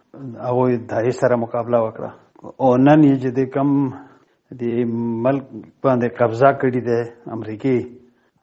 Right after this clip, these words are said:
هغه امریکا دې سره ډېره زیاته مخالفه ده، ځکه چې امریکا تصور لري او، او دا تصور درست هم دی چې که چیرې عراقیان وغواړي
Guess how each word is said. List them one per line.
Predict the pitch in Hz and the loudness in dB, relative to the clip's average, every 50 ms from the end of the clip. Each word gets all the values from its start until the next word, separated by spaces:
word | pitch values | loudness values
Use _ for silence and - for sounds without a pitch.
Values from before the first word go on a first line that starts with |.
| - 104 | -10 -10
هغه | 104 101 107 104 110 | -6 -4 -4 -4 -4
امریکا | 107 104 117 113 - 131 127 | -4 -4 -6 0 2 4 4
دې | 120 123 | 4 2
سره | 113 - 127 104 104 | -2 -4 -4 -4 -4
ډېره | 101 110 123 135 131 127 | -2 -2 0 0 0 -2
زیاته | 117 113 123 120 120 - 117 110 113 - - - - - - | -2 -2 -2 -2 -2 0 -2 -4 -4 -6 -12 -20 -20 -20 -18
مخالفه | - - - 110 113 120 110 - 120 | -8 -6 -4 -4 -2 -4 -4 -4 -6
ده، | 107 113 113 | -6 -6 -6
ځکه | 107 120 113 - 113 | -6 -8 -8 -8 -12
چې | - - | -12 -10
امریکا | 117 104 107 107 107 - 117 104 - - _ _ - 117 - | -12 -12 -12 -12 -10 -8 -8 -8 -8 -12 _ _ -6 -2 -2
تصور | 117 98 - 117 110 110 117 120 113 101 - - - - - - - - - | -2 0 2 2 4 4 4 4 2 0 -2 -8 -14 -18 -20 -20 -20 -20 -16
لري | 113 113 110 110 104 107 107 104 113 123 117 | -12 -8 -6 -4 0 0 0 2 2 0 0
او، | 104 101 101 92 82 - - _ _ - | 0 0 -2 -4 -6 -12 -18 _ _ -18
او | - 101 | -16 -10
دا | 101 110 104 | -8 -8 -6
تصور | - - 104 - - 113 113 117 117 | -6 -6 -4 -2 0 2 2 2 2
درست | 117 104 120 139 151 143 - 123 | 0 2 4 4 4 4 2 -2
هم | 113 110 | -4 -2
دی | 110 117 127 123 - - _ _ _ _ _ _ _ _ _ _ _ _ _ _ _ _ | -2 -4 -6 -6 -10 -18 _ _ _ _ _ _ _ _ _ _ _ _ _ _ _ _
چې | _ - - | _ -8 -6
که | 110 | -6
چیرې | 104 - - 120 110 117 113 110 113 | -4 -2 -2 0 0 0 0 0 0
عراقیان | 113 113 113 135 135 135 131 | 0 0 0 2 2 4 6
وغواړي | 135 143 135 135 127 113 110 107 | 6 6 6 6 6 4 4 0